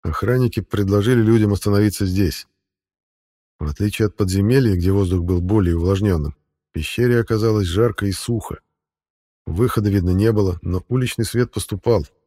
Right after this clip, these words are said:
и можно было разглядеть окружающую обстановку и охранников, не напрягая глаз.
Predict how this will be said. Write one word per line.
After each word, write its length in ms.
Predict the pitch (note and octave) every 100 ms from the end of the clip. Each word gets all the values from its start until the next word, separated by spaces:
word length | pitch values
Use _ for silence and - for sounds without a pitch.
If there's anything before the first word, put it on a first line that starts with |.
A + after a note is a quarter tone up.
| -
и 140 | G2+
можно 340 | G2+ A2+ A2 A#2+
было 280 | A#2 A2+
разглядеть 600 | A2 G#2+ A2+ B2+ B2+ G#2
окружающую 600 | F2 F#2 F#2+ G#2 G2+ -
обстановку 560 | G2 - G2 A#2 - G#2
и 20 |
охранников, 720 | G2+ - A#2 A#2 G2+ F2 - -
не 160 | G2
напрягая 540 | G#2+ G2 A#2 A2 G2+ E2+
глаз. 360 | F#2 - -